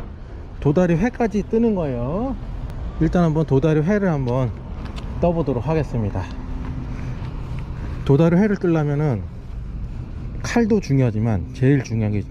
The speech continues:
쇠젓가락, 쇠젓가락. 쇠젓가락이 핵심, 핵심이 핵심. 일단 오늘, 오늘 잡은 도다리를 한번 꺼내 보도록 하겠습니다. 네, 도다리 살아 있어요.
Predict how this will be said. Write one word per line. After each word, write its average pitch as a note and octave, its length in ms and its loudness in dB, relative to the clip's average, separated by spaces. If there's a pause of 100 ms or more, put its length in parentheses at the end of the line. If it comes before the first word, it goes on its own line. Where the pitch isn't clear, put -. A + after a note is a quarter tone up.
쇠젓가락, C#3 460 -2
쇠젓가락. A#2 420 0 (680)
쇠젓가락이 D#3 600 2
핵심, G3 680 2 (1400)
핵심이 G#3 380 4
핵심. F3+ 640 2 (680)
일단 G2+ 300 0
오늘, C3+ 260 4 (1120)
오늘 C#3 220 4
잡은 B2+ 240 0
도다리를 B2+ 440 2
한번 B2 260 0 (880)
꺼내 D#3 240 2
보도록 A2 400 -2
하겠습니다. A#2+ 520 -2 (1600)
네, G2 260 0
도다리 A#2 340 2
살아 D#3+ 220 0
있어요. C#3+ 800 2